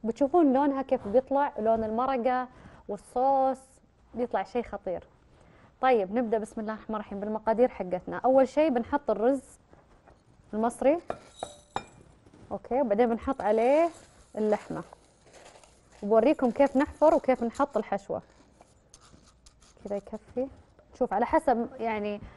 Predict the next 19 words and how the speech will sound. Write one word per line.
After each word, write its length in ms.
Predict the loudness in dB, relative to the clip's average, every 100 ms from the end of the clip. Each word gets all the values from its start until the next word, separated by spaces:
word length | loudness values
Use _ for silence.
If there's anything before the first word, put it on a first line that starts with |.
| -20 -8
كمية 280 | -2 0 2
اللحم. 380 | 2 0 0 -6 -10 _ _ _ _ _ -4
أنا 260 | 2 4 4
أبغى 400 | 4 4 2 0 -10 -20 -20
تصير 300 | 0 6 6
الكمية 440 | 6 2 4 6 4
متناسبة 480 | 2 0 -2 -2 -4
مع 200 | -2 -2
بعض، 300 | -2 -2 -6 2
ما 100 | 6
أبغى 160 | 8
اللحم 280 | 6 6 4
يزيد. 420 | 0 2 2 2 -2 -20 _ -20 -20 -16 -10
عشان 260 | -2 0
إيش؟ 360 | 2 0 0 0
أبغى 440 | -2 2 2 2 -4 -14 -10
أشوف 400 | -4 2 2 2
كيف 420 | 0 2 4 0 -6 -20 -20 _ -20 _ -2
بيطلع 540 | 4 4 4 2 0